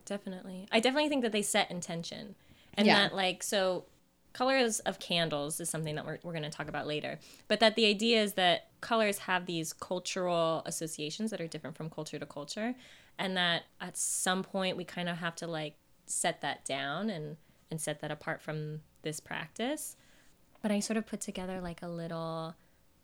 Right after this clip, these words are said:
Speaker 1: candles that I bought for my first.
Speaker 2: Ooh.
Speaker 1: And I don't know, I don't know if I could tell you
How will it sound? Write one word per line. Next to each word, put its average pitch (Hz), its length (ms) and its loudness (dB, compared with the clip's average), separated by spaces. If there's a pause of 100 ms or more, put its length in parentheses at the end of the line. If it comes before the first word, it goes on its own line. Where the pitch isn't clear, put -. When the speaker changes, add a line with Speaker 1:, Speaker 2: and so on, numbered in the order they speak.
(200)
Speaker 1:
candles 185 340 0
that - 140 -2
I 170 200 2
bought 160 440 0 (180)
for - 160 -10
my 175 160 2
first. - 640 -6 (260)
Speaker 2:
Ooh. 165 720 0 (100)
Speaker 1:
And 170 100 -6
I 160 60 -4
don't 160 180 -6
know, 160 100 -6
I 151 140 -10
don't 156 140 -12
know 160 180 -10 (260)
if - 80 -20
I 175 40 -16
could - 180 -18
tell - 160 -16 (100)
you 196 220 -14